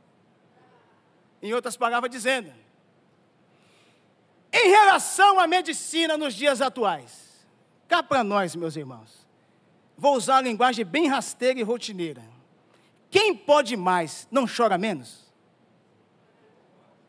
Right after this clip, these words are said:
Os irmãos conseguem entender isso, né? É verdade ou não é? Não estou, meus irmãos, não me tenha por ignorante, tá?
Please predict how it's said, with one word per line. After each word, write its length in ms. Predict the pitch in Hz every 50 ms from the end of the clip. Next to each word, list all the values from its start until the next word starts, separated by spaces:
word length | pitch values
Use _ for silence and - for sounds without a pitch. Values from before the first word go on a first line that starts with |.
| _ _ _ _ _ _ _ _ _ _ _ _ _
Os 100 | - 202
irmãos 260 | 311 240 269 294 -
conseguem 320 | - 269 - - 285 277 -
entender 220 | 302 302 294 277
isso, 220 | 254 240 - -
né? 180 | 233 254 247 196 165 - _ _ _ _ _ _ _ _ _ _ _ _ _ _ _ _ _ _ _ _ _ _ _ _ _ _
É 160 | - 392 403
verdade 520 | 330 370 349 285 262 - 349 381 - 269 339
ou 60 | 320
não 120 | 302 269
é? 280 | 226 196 156 127 120 120 - _ _ _ _ _ _ _ _ _ _ _ _ _ _ _ _ _ _ _ _ - - -
Não 400 | - 240 294 403 453 480 466 427
estou, 580 | 349 233 - - - - - - 320 359 359 320
meus 220 | 294 277 247 185
irmãos, 260 | 247 233 226 240 220
não 160 | 220 294 349 349
me 140 | 330 277
tenha 340 | - - - 320 339 330 311
por 160 | - - 320
ignorante, 680 | 311 277 233 302 302 294 285 247 240 240 220 - - -
tá? 320 | - 240 277 277 220 190